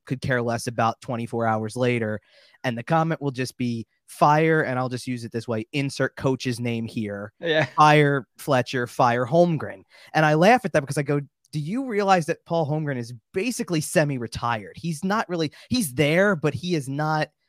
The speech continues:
Speaker 1: as involved as he used to be realistically. I mean,
Speaker 2: Yeah.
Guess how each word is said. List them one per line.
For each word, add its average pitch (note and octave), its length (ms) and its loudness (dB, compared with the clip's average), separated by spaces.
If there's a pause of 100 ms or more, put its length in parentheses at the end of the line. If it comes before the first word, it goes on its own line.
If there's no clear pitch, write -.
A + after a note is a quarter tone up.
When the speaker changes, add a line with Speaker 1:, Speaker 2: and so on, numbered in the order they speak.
(300)
Speaker 1:
as D3 260 2
involved B2+ 720 0
as A#2+ 160 -4
he B2+ 120 -10
used A#2 400 -8
to A2+ 60 -12
be G2+ 160 -14
realistically. A2 680 -12
I A#2 40 -6
mean, B2 180 -4
Speaker 2:
Yeah. - 160 -16